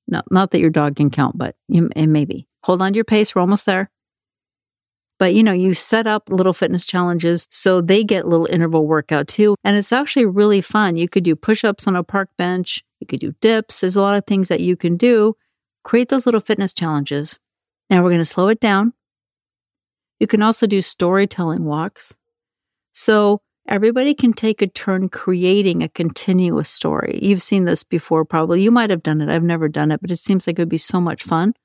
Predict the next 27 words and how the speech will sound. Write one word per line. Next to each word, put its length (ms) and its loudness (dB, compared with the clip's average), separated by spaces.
Where, 140 4
like, 260 0
you 160 2
start 460 -2
and 80 6
then 140 2
each 240 -2
family 340 2
member 280 0
or 160 2
your 120 2
friends 380 -2
continue 720 -2
the 80 -4
sentence. 640 -8
So 300 2
you 180 2
can 160 -2
start 300 -2
with 180 -8
"Once 380 -2
upon 260 2
a 60 2
time," 680 0
and 180 2
then 300 2
they 400 2